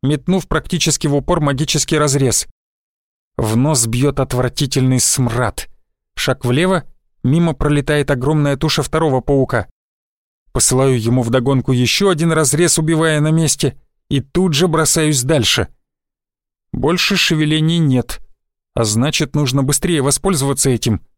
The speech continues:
и оторваться от остальной части тварей. Браслет дрожит, говоря, что последняя тварь также издохла. Отлично. Я выиграл достаточно времени, чтобы выбраться на улицу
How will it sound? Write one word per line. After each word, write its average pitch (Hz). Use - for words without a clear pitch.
и 143
оторваться 123
от 131
остальной 160
части -
тварей. 127
Браслет 135
дрожит, 147
говоря, 135
что 147
последняя 147
тварь 151
также 131
издохла. 120
Отлично. 123
Я 117
выиграл 143
достаточно 143
времени, 143
чтобы 139
выбраться 147
на 156
улицу 123